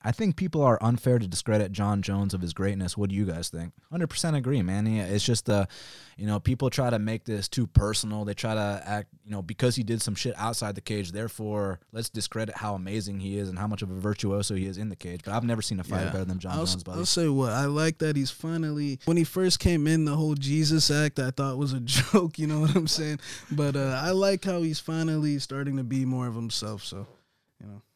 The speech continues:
Speaker 1: Mikey says, "Do you question Bektik's heart after a poor outing and basically giving up against Emmett?"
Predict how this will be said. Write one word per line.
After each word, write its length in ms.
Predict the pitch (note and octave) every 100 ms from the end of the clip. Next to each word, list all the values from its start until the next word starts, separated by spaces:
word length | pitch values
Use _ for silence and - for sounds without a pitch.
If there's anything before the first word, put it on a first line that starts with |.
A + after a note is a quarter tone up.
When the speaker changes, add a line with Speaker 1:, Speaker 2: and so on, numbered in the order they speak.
| _ - _ _ -
Speaker 1:
Mikey 360 | F#2+ A#2+ A#2+
says, 260 | - G#2+ G2+
"Do 100 | A2
you 80 | C#3+
question 440 | F3 E3+ E3+ A2+
Bektik's 480 | A2+ B2 C3 G#2+ -
heart 400 | - G2+ A2 - -
after 340 | G2+ - G#2+
a 60 | F#2+
poor 300 | - A2+ G2+
outing 440 | F#2+ G2+ G2+ G2
and 140 | F2 F2
basically 300 | G2+ - F2+
giving 260 | F#2 F#2
up 80 | F#2
against 240 | G#2 G#2
Emmett?" 240 | G2+ A2+